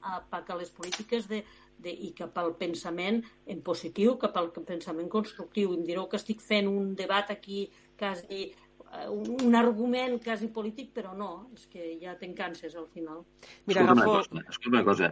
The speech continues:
Speaker 3: eh, eh, mira, eh, vale, mm, no parlessin més de corrupció, n'hi ha de moltes classes, i també.
Speaker 1: No, no et sentim,
Speaker 2: No,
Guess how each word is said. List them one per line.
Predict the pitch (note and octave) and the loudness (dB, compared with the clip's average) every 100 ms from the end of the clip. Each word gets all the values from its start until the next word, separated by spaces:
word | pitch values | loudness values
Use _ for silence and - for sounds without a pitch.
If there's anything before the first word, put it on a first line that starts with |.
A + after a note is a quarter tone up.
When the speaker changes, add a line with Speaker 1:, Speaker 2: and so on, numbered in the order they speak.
| - | 2
Speaker 3:
eh, | F#2 - - | -2 -2 -4
eh, | F#2+ F#2+ F2+ F2 - - - _ _ _ | 2 4 4 0 -4 -10 -12 _ _ _
mira, | - A#2 D2 - _ - _ _ | 4 6 4 0 _ -20 _ _
eh, | F#2+ G2+ F#2+ G2 G2+ | -2 -2 0 2 6
vale, | A#2+ F2 G#2+ _ - | 6 4 0 _ 4
mm, | G2+ F#2+ F#2 F2+ F#2 | 6 6 0 -6 -6
no | A2+ A#2 C3 | 2 4 2
parlessin | _ C3 - B2+ - | _ -2 0 -2 0
més | A2 | -2
de | - _ | -6 _
corrupció, | F#2 F#2+ D#2+ B2 - _ _ | 0 0 0 -4 -4 _ _
n'hi | - F#2+ | -20 -18
ha | G2 | -16
de | |
moltes | F#2+ E2+ - _ | -16 -18 -20 _
classes, | - - D#2 | -10 -8 -8
i | D#2 _ _ A#2+ A#2 _ _ - _ _ _ _ - - - | -10 _ _ -20 -20 _ _ -20 _ _ _ _ -20 -6 -2
també. | E2+ - E2+ - - - | 0 2 0 -2 -10 -4
Speaker 1:
No, | A3 | -2
no | A#3+ B3 | 2 2
et | - | 4
sentim, | D4 C#4+ | 2 2
Speaker 2:
No, | A#3 | 6